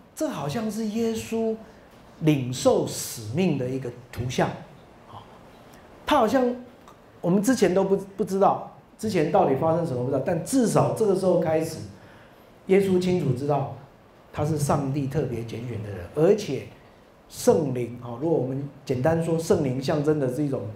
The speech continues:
上帝神圣的力量进入他的身上。好，那从那以后开始，我们看到耶稣就在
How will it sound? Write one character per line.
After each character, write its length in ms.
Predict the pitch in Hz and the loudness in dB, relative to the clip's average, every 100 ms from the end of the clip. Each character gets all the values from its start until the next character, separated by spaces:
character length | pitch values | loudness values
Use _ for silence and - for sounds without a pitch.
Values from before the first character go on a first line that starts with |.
| - - - | -16 -20 -20
上 280 | - 165 151 | -2 0 0
帝 140 | 165 | 0
神 340 | 135 - 123 147 | -2 -2 -2 0
圣 260 | 190 135 | 2 0
的 100 | 120 | 0
力 220 | 123 160 131 | -2 -2 2
量 280 | 156 143 - - - - - - - - - - - | 4 4 0 -12 -20 -20 -20 -20 -20 -20 -20 -20 -12
进 200 | - 190 | 0 2
入 160 | 165 151 | 4 2
他 200 | 120 131 | 0 -2
的 120 | 123 | -2
身 280 | 107 117 117 | -4 -6 -6
上。 180 | - 107 - | -6 -8 -12
好， 160 | - - - - - - - | -16 -18 -18 -20 -20 -10 -2
那 160 | 165 | 0
从 240 | 151 151 202 | 2 2 4
那 120 | 220 | 4
以 140 | 156 | 4
后 140 | 180 175 | 2 4
开 200 | 175 175 | 2 2
始， 120 | 127 | 0
我 80 | 120 | -4
们 100 | 135 | -2
看 140 | 160 | 2
到 100 | 156 | 4
耶 200 | 151 156 | 4 2
稣 260 | 151 151 147 | 0 -4 2
就 280 | 160 135 - | 4 4 2
在 420 | 165 131 - | 2 2 -2